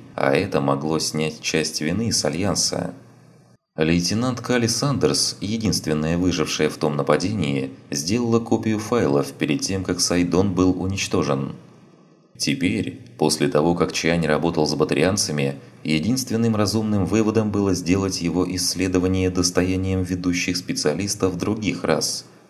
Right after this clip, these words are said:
Скорее всего, они смогут сообща помочь защитить Альянс, если патрианцы попытаются создать И И технологию на основе работ Чианя и использовать ее против человечества.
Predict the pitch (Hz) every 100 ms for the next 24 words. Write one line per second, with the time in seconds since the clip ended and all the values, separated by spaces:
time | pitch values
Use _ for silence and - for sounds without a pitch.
0 | _ - - 73 71 - 69 82 98 73
1 | - - - 82 120 120 120 117 110 104
2 | 101 - 113 113 95 95 98 - - 92
3 | 95 - 110 95 85 - 76 76 65 -
4 | - - - - _ - 113 - 76 76
5 | 76 85 98 - - - 90 92 95 -
6 | - 85 80 90 90 - 87 90 82 73
7 | 76 - 76 73 101 90 73 69 69 -
8 | - 82 95 - 120 110 110 98 90 98
9 | - - 110 87 71 71 71 - - -
10 | 76 71 - 92 - 73 69 - 71 71
11 | - 110 85 - - 80 82 73 - -
12 | 71 71